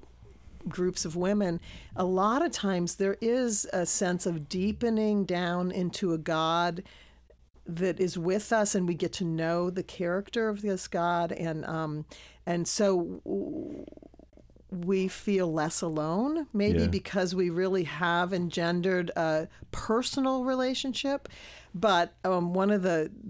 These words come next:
Speaker 1: most precious people that have taught me about grief, um, is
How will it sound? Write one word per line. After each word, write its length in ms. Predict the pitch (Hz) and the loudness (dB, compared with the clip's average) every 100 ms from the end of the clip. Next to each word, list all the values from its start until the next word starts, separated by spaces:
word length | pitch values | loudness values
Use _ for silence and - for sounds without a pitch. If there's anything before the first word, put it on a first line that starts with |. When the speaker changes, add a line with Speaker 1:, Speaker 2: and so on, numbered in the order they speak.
| 185 | -8
Speaker 1:
most 420 | 185 180 180 185 - | -2 0 2 0 -2
precious 460 | 202 180 - 190 | 0 0 0 -4
people 340 | - 202 - 170 | -2 -4 -2 -2
that 120 | 156 | 0
have 120 | 151 | -2
taught 240 | - 170 - | -4 -4 -2
me 120 | 160 | -2
about 320 | 156 160 156 | -2 -2 -2
grief, 480 | 156 165 156 151 - - | -4 -2 0 -2 -6 -6
um, 420 | 160 160 143 156 - - - - | -4 -4 -8 -10 -14 -20 -18 -4
is 340 | 170 160 - | 0 0 -4